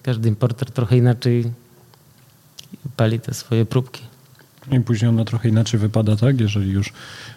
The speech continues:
Speaker 2: wypalisz u siebie.
Speaker 1: Mhm, no to oczywiście, to nawet jakbyśmy mieli swój sampler i je palili na samplerze, to <laughs> na dużym piecu ta kawa i tak by inaczej wypadła. Tylko że wtedy byśmy mieli pewnie większą kontrolę nad, nad próbkami.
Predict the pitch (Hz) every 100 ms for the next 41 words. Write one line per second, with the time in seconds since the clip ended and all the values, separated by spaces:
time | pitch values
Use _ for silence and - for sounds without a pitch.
0 | - 113 107 101 104 107 98 98 - 135
1 | 127 131 151 170 156 151 151 156 - 131
2 | 127 123 120 110 127 127 127 120 123 131
3 | 127 131 131 135 127 143 131 135 127 127
4 | 127 127 127 123 135 117 131 131 131 135
5 | 101 - - - _ - - - - 131
6 | 127 131 131 131 127 127 123 123 123 123
7 | 113 113 117 110 120 113 - 113 110 104
8 | 101 - _ _ - - 135 135 131 -
9 | 131 127 127 127 131 127 131 131 127 131
10 | - 131 131 123 127 127 123 120 117 -
11 | - _ _ _ _ _ _ - 117 -
12 | 120 - 113 107